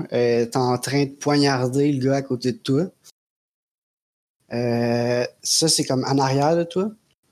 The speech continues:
En avant de toi, il y a les deux qui sont là, qui ont, comme, qui ont l'air sonnés par, euh, ce qui vient de se passer. Euh, mais tu sais, ils sont, sont pas, sont pas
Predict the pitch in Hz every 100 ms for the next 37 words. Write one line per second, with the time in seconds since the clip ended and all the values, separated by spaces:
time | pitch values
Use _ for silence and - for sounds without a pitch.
0 | _ _ _ _ _ _ - 135 147 147
1 | 156 151 156 170 180 - 127 123 123 127
2 | 113 127 123 131 135 143 - - _ _
3 | - - 123 127 151 156 131 117 107 -
4 | 113 113 120 120 131 160 156 160 147 160
5 | 180 _ _ _ _ _ _ - 123 113
6 | 120 120 117 - 127 127 120 123 123 -
7 | 165 - _ _ _ _ _ _ _ _
8 | _ _ - 117 117 113 113 113 113 110
9 | 107 110 107 - 123 117 131 135 127 120
10 | - - - 113 113 120 113 139 131 131
11 | 120 147